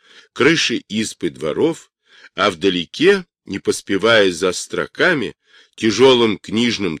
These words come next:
томом сползал под горку тёмно-зелёный лесной клин. Опять вспомнилась Маша.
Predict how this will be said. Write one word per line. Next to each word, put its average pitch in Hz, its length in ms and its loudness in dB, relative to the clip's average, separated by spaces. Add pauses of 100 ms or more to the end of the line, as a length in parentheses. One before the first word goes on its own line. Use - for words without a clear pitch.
томом 143 400 0
сползал 92 840 -2
под 87 320 -6
горку 135 480 0
тёмно-зелёный 92 1120 -4
лесной 73 540 -10
клин. 62 440 -20 (1500)
Опять 165 480 0
вспомнилась 139 840 -2
Маша. 73 600 -8